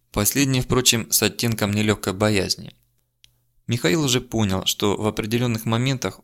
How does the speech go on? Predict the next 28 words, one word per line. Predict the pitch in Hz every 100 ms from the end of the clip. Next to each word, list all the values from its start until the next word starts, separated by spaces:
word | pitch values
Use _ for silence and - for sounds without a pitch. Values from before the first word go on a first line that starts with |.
| _
у | 110
его | 113 123
наставника | 113 117 - 135 117 92 90
прорывается | - 107 107 117 127 - 104
первая | - 120 110 95 92 -
личность, | 104 92 - - - _ _ _ _
и | 123
сейчас | 117 120 135 127 -
жадно, | - 110 127 135 104 -
стараясь | - 110 110 104 -
не | 104
перебивать | 98 101 101 107 104 -
и | 104
не | 101
спугнуть, | - 104 104 120 127 - _ _ -
слушал | - 139 123 110
голос | 107 117 107 -
из | 107 90
будущего. | 90 90 - - - - - _ _ _ _ _ _ _ _
Он | 151 147
далеко | 147 139 139
не | 131
всегда | 123 123 117 135
и | -
не | 107 104
совсем | 110 104 127 104
был | 107
согласен, | - 113 104 95 - -